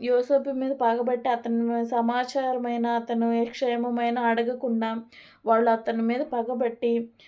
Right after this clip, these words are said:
అట్లా ఉం-, ఉంటూ ఉంటారు. ఇక్కడ చూసారండి, తండ్రి ఒక కుమారుణ్ణే ప్రేమించడం ద్వారా మిగిలిన కుమారులు, ఆ, తన సహోదరుని మీద ఇక్కడ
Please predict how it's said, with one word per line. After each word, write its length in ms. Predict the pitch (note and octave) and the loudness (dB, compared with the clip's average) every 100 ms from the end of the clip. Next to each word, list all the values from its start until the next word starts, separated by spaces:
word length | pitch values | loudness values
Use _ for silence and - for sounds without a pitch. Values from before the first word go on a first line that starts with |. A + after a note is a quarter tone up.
| - _ _ - | -20 _ _ -6
అట్లా 500 | A3 B3 D4+ G#4 G#4 - _ _ _ - | -4 -2 -2 -2 -6 -10 _ _ _ -8
ఉం-, 180 | A#3+ A#3 - - | -6 -6 -12 -10
ఉంటూ 320 | A#3+ A#3+ C#4 | -8 -4 -2
ఉంటారు. 500 | C4+ A#3 A3+ G#3 G3+ - _ _ _ _ _ _ _ | -2 -2 -2 -2 -4 -12 _ _ _ _ _ _ _
ఇక్కడ 280 | C4 C#4 A#3 | -4 -2 -2
చూసారండి, 720 | B3+ C#4 C#4+ C4 A#3+ A#3 B3+ C#4 - - _ - | -2 -2 0 0 -2 -2 -4 -6 -18 -20 _ -2
తండ్రి 460 | C4 B3+ C#4 E4 | 0 0 -2 -4
ఒక 360 | - B3 B3+ C#4 | -2 0 2 2
కుమారుణ్ణే 680 | C#4 B3+ B3+ C4 C4+ C4+ C#4+ | 0 2 4 4 4 0 -2
ప్రేమించడం 760 | C#4 B3 A#3+ B3 C#4 C4 B3+ A#3+ | 0 0 0 -2 -4 -4 -4 0
ద్వారా 280 | A3+ A3+ | 0 0
మిగిలిన 460 | B3 C4 A3+ C4 C#4 | -2 -4 -4 -2 -2
కుమారులు, 800 | C4+ B3+ A#3 A#3 A3+ A#3 F4+ C5+ - _ _ - _ - - | -4 -4 0 0 0 -2 -2 -2 -8 _ _ -20 _ -12 -6
ఆ, 80 | |
తన 400 | A#3+ A#3 A#3+ A#3 | -4 0 0 0
సహోదరుని 680 | A#3 B3 B3+ C4 B3+ C4 B3 | 0 0 2 2 2 0 -4
మీద 240 | A#3+ A#3 | -2 0
ఇక్కడ 360 | A#3+ A#3+ B3+ F4+ | 0 0 -2 -2